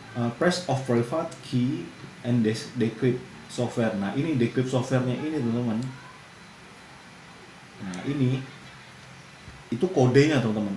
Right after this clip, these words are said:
untuk, eh, intinya dia untuk membuka file-file yang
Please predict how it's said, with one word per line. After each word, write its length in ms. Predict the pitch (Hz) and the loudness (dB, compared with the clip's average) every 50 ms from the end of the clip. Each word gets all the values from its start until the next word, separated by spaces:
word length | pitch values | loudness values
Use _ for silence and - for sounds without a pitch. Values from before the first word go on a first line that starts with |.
| - 107 | -4 -4
untuk, 360 | 104 98 - 170 202 196 - - - - - - - - - - - - - - - - - - - - - - - - - - | -4 0 2 4 4 2 2 -4 -12 -16 -18 -20 -20 -20 -20 -20 -20 -20 -20 -20 -20 -20 -20 -20 -20 -20 -20 -20 -20 -14 -6 -2
eh, 420 | 117 113 113 113 117 117 117 120 120 - | 0 2 4 4 4 4 4 2 2 2
intinya 440 | 127 113 - 123 117 139 170 180 180 - - - - - - - | 0 2 4 4 2 4 2 2 0 -2 -6 -14 -18 -16 -4 2
dia 160 | 127 123 151 143 | 4 6 6 6
untuk 220 | 135 127 131 - | 4 2 2 2
membuka 560 | 127 123 113 113 110 - - 156 160 151 131 | 4 6 6 4 4 4 4 4 4 4 4
file-file 400 | - 123 117 113 - 147 143 135 | 4 4 4 4 4 4 4 4
yang 80 | 127 | 4